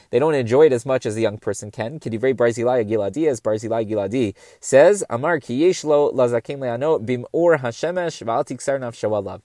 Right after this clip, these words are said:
So therefore, uh, the person who's older, who, uh,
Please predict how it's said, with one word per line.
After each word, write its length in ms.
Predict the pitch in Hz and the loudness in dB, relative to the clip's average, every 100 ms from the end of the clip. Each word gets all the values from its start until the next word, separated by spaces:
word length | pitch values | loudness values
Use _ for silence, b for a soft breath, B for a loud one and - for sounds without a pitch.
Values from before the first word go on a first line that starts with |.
| B B B | B B B
So 140 | - | -2
therefore, 580 | 113 165 - 196 156 180 b b | 4 4 4 4 4 2 b b
uh, 160 | - 117 | 0 2
the 120 | 113 | 2
person 300 | - 165 139 | 0 0 -2
who's 140 | 135 120 | -4 0
older, 360 | 180 147 131 | 2 2 0
who, 140 | 131 | 0
uh, 120 | - | -4